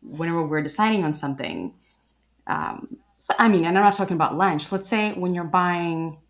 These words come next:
when you're making decisions about your business, what's the percentage of certainty you wanna have before you make that investment?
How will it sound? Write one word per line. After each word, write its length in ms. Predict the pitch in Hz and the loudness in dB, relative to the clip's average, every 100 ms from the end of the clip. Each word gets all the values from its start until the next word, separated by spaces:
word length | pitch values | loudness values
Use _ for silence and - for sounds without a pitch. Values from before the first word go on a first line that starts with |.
| - | -8
when 140 | - 202 | -4 0
you're 80 | 214 | 2
making 600 | 226 220 208 180 - 160 | 2 2 0 0 -4 -4
decisions 480 | 160 190 185 170 | -2 -2 -2 -2
about 320 | 151 156 151 147 | -2 -2 -2 -4
your 80 | |
business, 640 | 139 147 147 - - - - _ _ _ _ _ | -6 -6 -6 -4 -4 -4 -6 _ _ _ _ _
what's 240 | - 285 - | 0 2 2
the 60 | 381 | 0
percentage 540 | 269 - 208 196 180 | 2 4 2 0 -4
of 100 | 160 | -2
certainty 580 | - - 226 175 160 160 | 0 0 0 -2 -4 -4
you 100 | 160 | -4
wanna 160 | 160 - | -2 -4
have 460 | - 233 175 151 - | -2 0 0 0 -6
before 380 | 160 - 165 | -10 -4 -2
you 100 | 156 | 0
make 240 | 156 151 139 | -2 -4 -4
that 120 | 139 | -4
investment? 580 | 135 127 - - - | -4 -4 -6 -8 -12